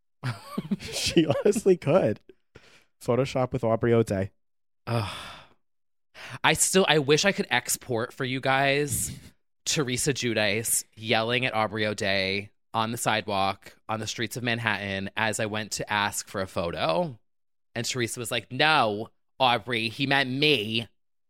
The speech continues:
Speaker 2: And then snatched my phone out of my hand, handed it to Aubrey O'Day with her bright red hair, shook. And Aubrey O'Day took a photo on my cell phone of me and Teresa Giudice while they were filming Celebrity Apprentice.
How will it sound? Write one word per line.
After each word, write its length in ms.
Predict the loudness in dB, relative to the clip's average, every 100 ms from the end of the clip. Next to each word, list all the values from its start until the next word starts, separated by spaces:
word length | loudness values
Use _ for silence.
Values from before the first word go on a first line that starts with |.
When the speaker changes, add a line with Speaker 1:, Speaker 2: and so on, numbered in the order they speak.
| _
Speaker 2:
And 120 | -4 -2
then 240 | -2 -4 -6
snatched 480 | -2 0 0 0
my 140 | -2 -2
phone 340 | -2 -2 -2
out 160 | -4 -4
of 60 |
my 100 | -6
hand, 400 | -8 -6 -8 -10 -14 -6
handed 300 | -4 -4 -4
it 80 | -6
to 100 | -4
Aubrey 280 | -2 -2 -2
O'Day 520 | -2 -2 0 -2 -6 _ _ _ _
with 80 | -10
her 100 | -8
bright 340 | -6 -2 -2 0
red 180 | -2
hair, 560 | 0 0 0 -2 -4 -8 _ _ _ _ _ -8
shook. 640 | -2 2 0 -2 -16 -18 _ _ _ _ _
And 120 | -8 -2
Aubrey 300 | 0 2 0
O'Day 260 | 0 -2 -4
took 260 | -6 -8
a 40 | -6
photo 380 | -4 -2 -2
on 160 | -4 -4
my 120 | -6
cell 200 | -4 -6
phone 240 | -6 -8 -8
of 100 | -8
me 120 | -8
and 80 | -8
Teresa 300 | -8 -8 -8
Giudice 420 | -8 -8 -8 -6
while 100 | -6
they 80 | -6
were 80 | -8
filming 460 | -8 -10 -8 -8 -12 _ _ -20 -20 _ _ -6
Celebrity 400 | -2 0 0 -4
Apprentice. 760 | -4 -8 -8 -8 -6 -6 -6